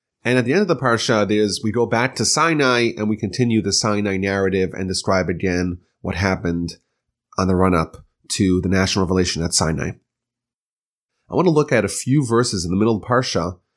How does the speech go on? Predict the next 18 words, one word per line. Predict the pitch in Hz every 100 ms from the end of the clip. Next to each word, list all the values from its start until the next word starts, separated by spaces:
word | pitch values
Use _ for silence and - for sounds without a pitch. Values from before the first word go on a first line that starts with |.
| _ _ -
that | 104
show | - - 170 131 120
a | 107
little | 123 147
bit | 131
of | 104
the | 101
sensitivity | 127 107 - 143 131
that | 98
the | 85
Torah | 123 120
wants | 104 104
us | 110
to | - 98
have | 117 104 92 - _ _ _ -
towards | - 104 101 98
those | 101 104 104 -
that | 95